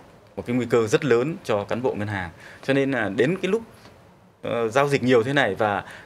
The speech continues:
cái gian lận, cái sai trái xảy ra tương đối nhiều thế này thì, ờ, có lẽ các ngân hàng phải tính đến một cái giải pháp sử dụng cái công nghệ, chẳng hạn như vân tay hoặc những cái thiết bị, ừ, trang bị khác thì gần như là nó nhận dạng được một cách chính xác rất cao.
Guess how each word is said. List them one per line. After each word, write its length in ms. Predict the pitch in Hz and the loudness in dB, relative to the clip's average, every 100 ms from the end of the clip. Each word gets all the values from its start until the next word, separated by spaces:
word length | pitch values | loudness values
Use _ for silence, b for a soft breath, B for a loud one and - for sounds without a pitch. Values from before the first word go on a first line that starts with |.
| - | -2
cái 100 | 143 | 4
gian 200 | 160 156 | 4 4
lận, 300 | 147 - 98 | 4 2 0
cái 260 | 117 131 135 | 0 0 -6
sai 260 | 135 - 139 | -4 4 4
trái 320 | 135 123 139 | 6 4 4
xảy 200 | 175 98 | 0 0
ra 120 | 101 | 2
tương 200 | 120 143 | 2 2
đối 140 | 127 131 | 2 2
nhiều 160 | 139 | 2
thế 60 | 110 | 0
này 200 | 123 107 | -2 -6
thì, 200 | - 92 82 B B B | -6 -8 -8 B B B
ờ, 220 | 87 87 - | -6 -6 -4
có 120 | 120 | -2
lẽ 160 | 143 - | 0 -2
các 100 | 151 | -2
ngân 80 | 147 | -2
hàng 220 | 120 95 | -2 -4
phải 200 | 87 85 - | -4 -8 -6
tính 180 | - 131 | -4 0
đến 140 | 151 | 0
một 40 | 147 | 0
cái 60 | 120 | -2
giải 160 | 113 | -2
pháp 260 | 80 123 135 | -4 -6 -6
sử 180 | - 92 | -8 -8
dụng 160 | 85 104 - - | -4 -6 -8 -12
cái 80 | 110 | -2
công 140 | 123 113 | -2 0
nghệ, 180 | 117 - B B B | -2 -4 B B B
chẳng 180 | - 90 | -10 -6
hạn 180 | 85 110 | -6 -6
như 80 | 110 | -2
vân 200 | 120 117 | -2 2
tay 300 | 120 113 107 | 2 2 -2
hoặc 140 | 104 87 | -8 -10
những 140 | 92 107 | -8 -8
cái 120 | 123 - - _ _ | -10 -14 -20 _ _
thiết 160 | - 139 | -6 -4
bị, 160 | 135 - - - | -4 -8 -14 -16
ừ, 60 | 92 82 85 | -12 -12 -8
trang 200 | 107 113 | -6 -4
bị 60 | |
khác 260 | 90 123 143 B B | -2 0 0 B B
thì 80 | - | -2
gần 220 | 101 107 | 2 2
như 180 | 107 120 | 2 -2
là 120 | 113 | -4
nó 100 | 95 | -4
nhận 220 | 107 127 95 | -2 -2 -2
dạng 220 | 101 - 104 | -4 -4 -6
được 200 | 85 - | -6 -8
một 80 | - - | -14 -10
cách 120 | 113 - B - | -12 -12 B -6
chính 160 | 117 | -4
xác 220 | - 151 151 - | -2 -2 -2 -8
rất 200 | 117 156 | -6 0
cao. 260 | 147 123 107 | 2 2 -2